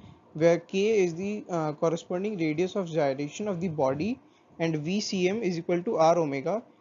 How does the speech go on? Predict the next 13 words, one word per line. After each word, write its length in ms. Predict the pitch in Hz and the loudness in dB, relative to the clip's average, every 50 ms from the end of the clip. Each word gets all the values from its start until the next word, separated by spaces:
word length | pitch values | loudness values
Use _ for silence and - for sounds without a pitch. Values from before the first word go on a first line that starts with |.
| _ _ _ - | _ _ _ -6
we 100 | 165 202 | -6 -2
get 260 | 170 185 190 185 175 | 2 2 2 2 2
this 180 | 180 233 226 - | 0 -4 -2 -4
equation. 520 | 190 151 - 151 135 131 139 139 120 - - - _ - - - - - - - | -6 -4 -2 -4 -4 -4 -4 -6 -8 -10 -12 -16 _ -20 -18 -16 -16 -14 -12 -6
As 220 | 170 170 180 175 180 | -2 -2 -2 -2 -2
we 120 | 226 247 | -2 0
know 300 | 214 190 170 156 175 - _ _ _ _ _ _ - | 0 0 0 0 -2 -6 _ _ _ _ _ _ 0
that 160 | 175 175 170 | 2 2 2
for 180 | - - 190 202 | 2 0 0 0
solid 420 | 196 - 185 170 180 202 220 220 | 0 2 2 4 4 4 2 0
sphere, 440 | - - - 175 151 131 135 151 196 - - _ _ _ _ _ - | -2 -4 0 0 2 2 2 0 -4 -6 -14 _ _ _ _ _ -8
K 220 | - 214 214 220 233 | -2 0 0 0 0
square 220 | - - 233 208 | 0 0 0 0